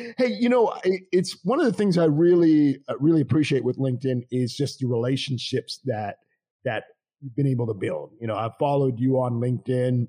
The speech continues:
love the work you're doing. I see that you're active there. And I think it's so important for people to, to have that online presence. And I, and I think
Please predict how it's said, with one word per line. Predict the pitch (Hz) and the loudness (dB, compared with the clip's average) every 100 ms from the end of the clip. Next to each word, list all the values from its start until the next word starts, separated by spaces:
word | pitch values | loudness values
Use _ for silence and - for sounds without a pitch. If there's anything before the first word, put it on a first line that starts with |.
| _ | _
love | 123 139 147 | -2 0 2
the | 156 | 2
work | 139 139 135 | 2 0 0
you're | 127 | 0
doing. | 131 131 127 | 0 0 0
I | 110 | -4
see | - 131 | -2 -2
that | 123 123 | -2 -2
you're | 120 | -2
active | 110 110 - 123 101 | -2 -8 -4 -4 -2
there. | 101 113 117 120 - - _ _ - | -2 -2 -2 -4 -6 -20 _ _ -6
And | 120 117 110 - _ | -4 -2 -4 -6 _
I | - 143 | -10 -6
think | 196 226 | -4 -4
it's | - | -4
so | - 160 160 | -2 0 2
important | 139 - 135 135 - | 0 -2 -2 -2 -4
for | 127 | -8
people | - 131 123 117 | -4 -4 -2 -4
to, | 117 104 - _ _ _ | -2 -4 -6 _ _ _
to | - | -8
have | - 127 127 | -4 -4 -4
that | 104 - | -6 -4
online | 107 107 98 92 | -6 -6 -10 -14
presence. | - 90 - - - - - | -12 -14 -14 -20 -20 -20 -12
And | 110 | -10
I, | 117 117 | -8 -6
and | 120 | -4
I | 131 | -4
think | 151 143 | -4 -6